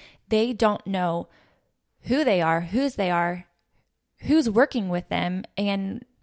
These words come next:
the amount of, um,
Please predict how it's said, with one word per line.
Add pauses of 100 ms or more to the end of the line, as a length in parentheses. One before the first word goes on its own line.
the
amount
of, (680)
um,